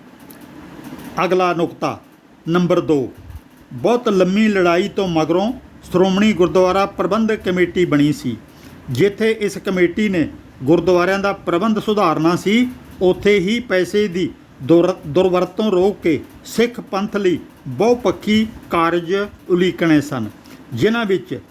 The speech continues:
ਵਿੱਦਿਆ ਨੂੰ ਸਭ ਤੋਂ ਜ਼ਿਆਦਾ ਮਹੱਤਤਾ ਦਿੱਤੀ ਜਾਣੀ ਚਾਹੀਦੀ ਸੀ। ਗੁਰਮਤਿ ਨਾਲ ਸੰਬੰਧਿਤ ਸਾਹਿਤ,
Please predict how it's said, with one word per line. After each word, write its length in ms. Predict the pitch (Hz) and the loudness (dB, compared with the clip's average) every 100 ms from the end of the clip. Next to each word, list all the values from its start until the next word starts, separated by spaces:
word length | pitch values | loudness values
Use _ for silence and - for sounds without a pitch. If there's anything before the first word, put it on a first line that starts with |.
| - - 127 | -20 -10 -2
ਵਿੱਦਿਆ 440 | 165 143 196 202 | -2 2 0 0
ਨੂੰ 180 | 202 185 | -2 -4
ਸਭ 240 | 220 233 | -2 -4
ਤੋਂ 160 | 240 196 | -2 -2
ਜ਼ਿਆਦਾ 460 | 139 165 170 185 | 0 0 2 0
ਮਹੱਤਤਾ 560 | 170 160 170 175 180 180 | 0 0 -2 -2 -2 0
ਦਿੱਤੀ 340 | 160 160 175 | 0 2 2
ਜਾਣੀ 300 | 147 143 147 | 2 2 2
ਚਾਹੀਦੀ 420 | 139 151 196 165 135 | 0 -2 -2 -4 -6
ਸੀ। 220 | 135 113 - - - - - - | -8 -10 -14 -20 -20 -20 -20 -8
ਗੁਰਮਤਿ 480 | 127 160 175 175 185 | 0 2 2 -2 -2
ਨਾਲ 220 | 165 165 | -2 0
ਸੰਬੰਧਿਤ 500 | 160 175 202 175 - | -2 -2 -2 -4 -6
ਸਾਹਿਤ, 640 | 165 165 151 165 165 151 | -4 -2 0 0 -2 -8